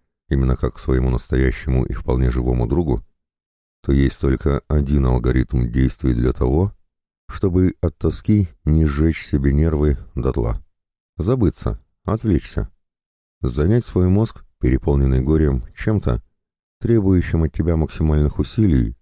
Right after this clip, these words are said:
чтоб содержимое твоей черепной коробки кипело от проблем,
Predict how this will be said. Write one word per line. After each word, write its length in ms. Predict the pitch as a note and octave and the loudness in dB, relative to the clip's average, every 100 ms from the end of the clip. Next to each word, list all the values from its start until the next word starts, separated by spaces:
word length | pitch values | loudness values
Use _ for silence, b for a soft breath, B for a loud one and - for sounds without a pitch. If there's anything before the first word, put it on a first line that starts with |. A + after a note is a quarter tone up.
| _ | _
чтоб 260 | - - C2+ | -8 -6 -2
содержимое 680 | C#2 C#2+ D2 D2 C#2+ C2 | 0 0 0 2 2 0
твоей 260 | - C#2 C#2 | 0 0 0
черепной 420 | - C#2 - C#2 | -2 -4 -2 -2
коробки 580 | - D2+ E2+ - C2 A#1+ - | 0 -2 -2 0 0 0 -4
кипело 400 | - D#2 C#2+ C2 | -2 0 0 0
от 80 | |
проблем, 460 | - C#2 D#2+ F2+ | -2 -2 0 0